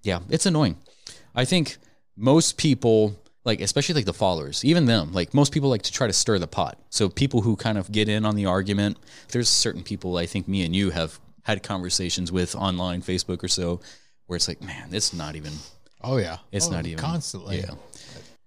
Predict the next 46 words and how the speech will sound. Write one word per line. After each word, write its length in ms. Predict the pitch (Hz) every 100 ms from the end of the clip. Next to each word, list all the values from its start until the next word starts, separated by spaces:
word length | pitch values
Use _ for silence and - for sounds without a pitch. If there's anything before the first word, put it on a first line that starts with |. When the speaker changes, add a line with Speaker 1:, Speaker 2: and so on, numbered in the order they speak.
| _
Speaker 1:
So 100 | _
every 160 | 107 110
time 180 | - 107
I 40 |
see 220 | 92 113
a 60 | 95
person 440 | - 101 - 90 85
or 160 | 98
this 220 | 95 117
person's 500 | - 123 101 - 92
post, 380 | - 117 95 -
it's 100 | 92
like, 100 | 90
"I'm 160 | 92 110
not 160 | 80 80
even 180 | 78
going 220 | 78 78 78
to. 140 | - 78 85
It's, 200 | 85 -
it's 140 | 82
pointless. 540 | - 80 76 87 87 -
This 160 | 85
person 360 | - 80 - 82
is 80 | 78
so 180 | 80 76
far 240 | 80 80
past." 360 | - 78 80 73
Like, 120 | 73
he, 400 | 87 82 80 76 - - - -
mm. 180 | 85 78 - - 139
Speaker 2:
I've 160 | 139
unfollowed 400 | 104 95 92 87
Speaker 1:
Or 80 | 160
she. 160 | - 104
Speaker 2:
a 20 |
lot 140 | 104
of 100 | 87
people 520 | - - 131 104 92 82
Speaker 1:
<laughs> 40 |
Speaker 2:
just 260 | 101 - -
because 340 | - 98 90
of 160 | 90 85 - - - _ _ -
how 200 | - 90
they 180 | 90
are. 280 | 82 82 82 - _ _ -
Speaker 1:
Yeah. 200 | 80 62